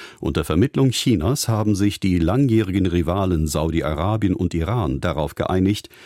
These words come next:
wieder diplomatische Beziehungen aufzunehmen, betont die Nezawissimaya Gazeta aus Moskau.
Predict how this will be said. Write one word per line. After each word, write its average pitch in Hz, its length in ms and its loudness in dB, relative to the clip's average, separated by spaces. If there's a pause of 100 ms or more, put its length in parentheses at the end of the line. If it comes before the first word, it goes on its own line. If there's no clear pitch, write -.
(160)
wieder 131 400 2
diplomatische 92 800 0
Beziehungen 76 720 0
aufzunehmen, 67 960 -4 (460)
betont 156 380 0
die 120 260 0 (220)
Nezawissimaya 78 1200 0
Gazeta 73 720 -2
aus - 280 -4
Moskau. - 440 -8